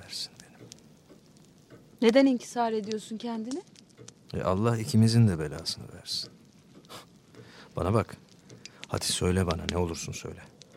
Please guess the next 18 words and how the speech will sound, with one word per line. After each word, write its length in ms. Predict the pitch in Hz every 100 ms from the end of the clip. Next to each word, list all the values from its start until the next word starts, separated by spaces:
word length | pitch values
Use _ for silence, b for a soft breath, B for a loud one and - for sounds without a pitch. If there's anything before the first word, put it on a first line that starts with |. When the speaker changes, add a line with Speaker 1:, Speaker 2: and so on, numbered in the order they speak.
| - -
Speaker 1:
Gazeteleri 500 | - 101 - 92 95
ne 40 | 98
yapıyorsun? 400 | 92 - 76 - - - - - - - - - -
Speaker 2:
Gazeteleri 540 | 240 208 - 202 190
mi? 60 | 180
Speaker 1:
Evet. 340 | 107 98 - - - - - - - - - - - - - - - - - - - -
Speaker 2:
Satıyorum. 500 | - 233 - 185 - - - - - - - - - - -
Speaker 1:
Ne? 280 | - 156 - - - - - - - - - - -
Satıyor 380 | - 101 - 156
musun? 240 | 123 - - - - - - - - -
Speaker 2:
Evet. 260 | 294 254 - - - - - - _ -
Satıyorum. 520 | - 320 - 190 185 - - _ - - - - - - _ - - - - - - _ - - -
Sekiz 300 | - 294 277
Çakallar 520 | - 262 254 247 247 240
Köyü'nden 360 | - 240 262
Hanife'nin 440 | 254 254 254 269 285
kocası 460 | 254 226 226 -
alıyor. 240 | 170 -